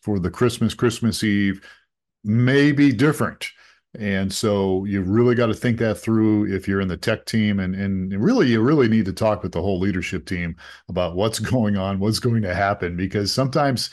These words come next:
you know, the order of service changes, uh, maybe different people approach the, the platform. Maybe there's different people doing roles. I know, uh, the church I was at, we actually had multiple people. You know, I think I read a Christmas story one time, and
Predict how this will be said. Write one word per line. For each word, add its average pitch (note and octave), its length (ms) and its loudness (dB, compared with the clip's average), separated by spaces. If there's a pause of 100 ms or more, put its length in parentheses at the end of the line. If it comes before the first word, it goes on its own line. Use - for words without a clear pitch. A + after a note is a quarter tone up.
you A3 100 0
know, A#2 160 0
the G#2+ 100 0
order C3 300 4
of A2 80 -2
service D3+ 440 0
changes, C#3 600 0 (440)
uh, F2 260 -4
maybe A#2+ 280 0
different A#2+ 340 0
people A#2+ 460 0
approach A2+ 520 -2 (540)
the, F#2 100 -4
the F2+ 140 -6
platform. B2 760 2
Maybe G#2 220 0
there's G2+ 220 0
different A2+ 280 -2
people A2 240 -2
doing G2+ 240 0
roles. G#2 260 2
I B2+ 100 2
know, A#2 280 2 (340)
uh, G2 200 0
the F#2+ 120 -2
church A2+ 280 0
I A2+ 100 2
was A2+ 180 0
at, A2 300 0
we A#2 220 2
actually G#2 400 0
had G2+ 280 0
multiple G#2 520 -2
people. G#2 600 0
You F#2 60 -4
know, F#2 80 -4
I F#2+ 100 -2
think G#2 140 -2
I G#2 80 0
read F2+ 300 -2
a F#2+ 60 -6
Christmas G#2+ 420 -6
story G2+ 340 -2
one G2+ 240 -2
time, G2+ 560 -2
and D#2+ 200 -10